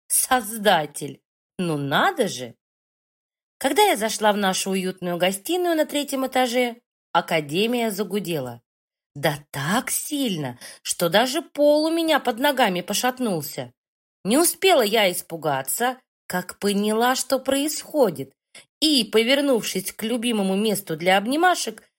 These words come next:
насколько смогла, задорно прошептала: "А давай кто быстрее!" Звук стал громче, а я со смешком, замершим на губах, рванула в ванную. Уже там,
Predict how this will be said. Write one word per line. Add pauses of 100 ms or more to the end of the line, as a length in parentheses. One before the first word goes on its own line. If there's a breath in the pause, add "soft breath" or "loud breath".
(160)
насколько
смогла, (220)
задорно
прошептала: (720)
"А
давай
кто
быстрее!" (680)
Звук
стал
громче, (320)
а
я
со
смешком, (140)
замершим
на
губах, (220)
рванула
в
ванную. (800)
Уже
там,